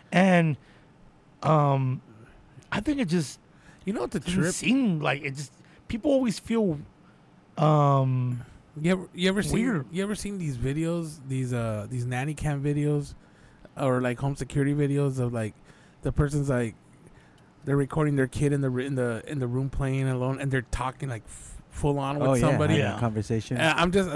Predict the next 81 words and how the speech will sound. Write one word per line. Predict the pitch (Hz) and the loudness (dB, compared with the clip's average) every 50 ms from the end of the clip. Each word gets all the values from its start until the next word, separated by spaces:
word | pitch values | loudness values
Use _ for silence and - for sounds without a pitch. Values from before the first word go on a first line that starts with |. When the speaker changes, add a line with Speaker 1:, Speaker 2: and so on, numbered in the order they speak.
| 151 147 | 0 0
Speaker 2:
like, | 147 147 - | 0 0 2
sometimes | 180 180 175 220 233 233 196 | 0 0 0 0 0 2 2
they | 190 165 | 2 2
disturb | 147 139 127 - - 147 151 170 156 | 2 0 -4 -2 0 2 2 2 2
me | 143 127 | 0 -2
'cause | - 139 131 | 0 0 0
I'm, | 131 135 | 0 0
like, | 143 131 127 | 0 -2 -2
watching | 113 117 120 139 - - 175 170 | -2 -2 -4 -4 -4 -2 0 0
it, | 165 | 2
and | 156 147 | 2 2
I'm, | 139 143 139 131 | 2 0 0 -2
and | 131 135 131 | -2 -2 -2
the | 123 | -4
kid's | - - 190 190 165 190 | -4 -4 -4 -4 -2 -2
like, | 185 185 - - | -2 -4 -4 -6
"Yeah, | 254 254 285 302 302 269 165 131 - - - - - - - | -4 -2 0 2 2 2 0 -2 -4 -12 -20 -20 -14 -6 -2
we're | 233 247 | -2 -2
gonna | 240 240 240 240 | -2 -2 -4 -4
go | 196 233 233 | -4 -6 -4
outside | 226 220 233 - - - 214 233 226 202 | -4 -4 -4 -4 -4 -4 -4 -4 -4 -4
later," | 208 202 185 185 180 175 | -4 -2 -2 -2 -2 -2
and | 170 175 | -2 -4
this | 170 - | -4 -6
and | - 185 | -6 -8
that, | 190 160 | -6 -4
and | 147 147 | -2 -2
they're | 147 147 | -2 0
like, | 151 160 147 135 | -2 -4 -6 -4
"There's | - 147 139 131 | -4 -4 -4 -2
nothing | 143 151 151 156 151 - 160 139 131 | 0 0 2 0 0 0 -2 -2 -2
there," | 131 131 143 156 170 180 175 | 0 0 2 2 2 2 2
and | 165 156 | 2 2
Speaker 1:
Well, | 147 143 | 2 4
Speaker 2:
you're | 170 185 | 4 4
just | 220 - | 4 2
Speaker 1:
that, | 143 | 0
Speaker 2:
like, | 131 120 - - | -2 -4 -4 0
Speaker 1:
that | 156 180 196 - | 2 2 2 2
tell | - 247 | 2 2
you | 240 | 2
Speaker 2:
"What | 214 | 2
are | 185 | 2
you," | 214 | 2
Speaker 1:
about | 220 - - | 0 0 2
that? | 220 - | 2 4
Speaker 2:
and | 160 175 | 4 4
the | 165 165 | 4 4
mom | 165 156 156 165 - | 6 6 6 6 6
will | 165 | 4
come | - - 170 170 | 4 2 0 0
in, | 165 160 | 0 0
she's | 180 175 170 | 0 0 -2
like, | 170 - | -2 -4
"Who | - 240 | -4 -6
are | 247 | -6
you | 247 240 | -6 -6
talking | - - 214 233 233 226 247 214 | -8 -8 -10 -8 -8 -8 -8 -8
to?" | 196 165 | -10 -12
She's | - 175 | -10 -8
like, | 196 196 196 208 | -8 -8 -6 -6
"Oh, | 226 240 240 214 | -6 -6 -6 -4
just | 202 233 214 - - | -6 -8 -8 -8 -10
talking | - 220 226 196 208 | -10 -8 -8 -8 -10
to | - - - | -12 -12 -10
my | 226 220 214 | -8 -8 -8
friend," | - - 202 202 202 202 202 196 190 | -6 -6 -4 -4 -4 -4 -4 -6 -6
and | 165 160 151 - - - - - | -6 -8 -10 -12 -18 -16 -4 0
Speaker 1:
Ever | 196 233 220 | 2 2 2
tell | - - 240 | 2 2 2
you | 240 | 2
about | 202 202 233 - - | 0 -2 -4 -4 -4
that | 226 214 | -6 -4
one | 214 226 208 | -2 -2 0
haunt | 160 208 254 262 | 0 0 0 -2
we | 240 208 | -4 -4
did, | 190 240 233 202 | -4 -4 -2 0
me | 208 208 202 | 0 2 2
and | 196 202 | 2 0
A | 220 196 | 0 -2
J? | 175 - 226 214 202 | -4 -4 -2 -2 -2